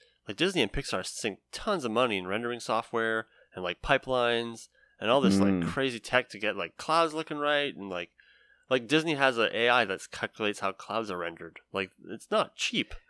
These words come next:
Speaker 2: That's
Speaker 1: So,
Speaker 2: wild.
Speaker 1: to, like, you know, I don't think two D films are any more expensive than three D features. So,
Speaker 2: No.
Speaker 1: but I guess it's just what attracts the kids, right? Like,
Speaker 2: Right. Yeah.
Speaker 1: 'cause, like,
Speaker 2: Eh.
Speaker 1: even when I showed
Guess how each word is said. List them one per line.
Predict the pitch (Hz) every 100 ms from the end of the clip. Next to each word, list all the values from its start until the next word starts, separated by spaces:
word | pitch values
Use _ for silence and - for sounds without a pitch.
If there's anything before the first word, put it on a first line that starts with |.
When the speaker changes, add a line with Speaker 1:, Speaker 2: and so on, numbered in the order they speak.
| _ - - _ -
Speaker 2:
That's | 117 110
Speaker 1:
So, |
Speaker 2:
wild. | 87 85 87 82 87 - _ _ _
Speaker 1:
to, | 135 120 _ -
like, | 127 117 - - -
you | 156
know, | 98 120 -
I | 131
don't | 185 175
think | 127
two | - 127
D | 120 110 104
films | - 139 156 101
are | 90 92
any | 104 104
more | 98 98
expensive | - 101 98 92
than | 95 92
three | - 98
D | 95
features. | - 143 - 87 -
So, | 90 87 - _ -
Speaker 2:
No. | 113 101
Speaker 1:
but |
I | 117
guess | 104 120 110
it's | 101
just | 101 98 -
what | 98 90 - _
attracts | - 98 95 -
the | -
kids, | - 92 85
right? | 87 110 -
Like, | 92 - _ _ _ _ _
Speaker 2:
Right. | 123 104 90 - 107
Yeah. | 107 90 90
Speaker 1:
'cause, | 127
like, | 127 104
Speaker 2:
Eh. | 170 175
Speaker 1:
even | 127 113 110 - _ _
when | 127 123 120
I | 107 104
showed | - - 113 110 107 104 101